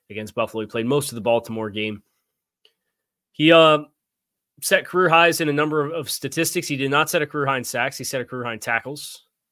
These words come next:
He set a career high in quarterback hits with twenty-two, surpassed the previous high, which came with twenty-one during his rookie season. He led the league in forced fumbles with six.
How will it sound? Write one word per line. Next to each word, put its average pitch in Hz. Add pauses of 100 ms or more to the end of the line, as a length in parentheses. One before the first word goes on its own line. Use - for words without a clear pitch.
(120)
He 120
set 131
a -
career 131
high 127
in 120
quarterback 120
hits -
with 131
twenty-two, 139 (560)
surpassed 127
the 120
previous 135
high, 123
which 127
came 120
with 117
twenty-one 117
during 113
his 104
rookie 110
season. 117
He 131
led 139
the 131
league 139
in 123
forced -
fumbles 123
with 110
six. -